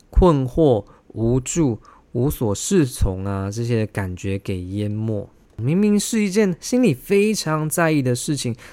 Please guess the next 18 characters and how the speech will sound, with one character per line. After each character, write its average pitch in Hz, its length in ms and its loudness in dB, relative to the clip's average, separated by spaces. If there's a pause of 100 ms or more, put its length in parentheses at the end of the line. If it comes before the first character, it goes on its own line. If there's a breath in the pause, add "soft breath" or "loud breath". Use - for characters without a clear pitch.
(120)
但 170 200 0
却 156 280 0
没 127 160 0
有 139 100 2
办 123 260 0
法 95 220 -6 (120)
跟 117 280 2 (220)
爸 113 220 0
妈 104 160 -2
厘 98 240 -6
清， 104 320 -4 (320 loud breath)
他 135 140 0
只 104 180 -4
能 92 240 -2
呢， 98 200 -2
在 127 240 0
一 110 160 -6
片 123 400 4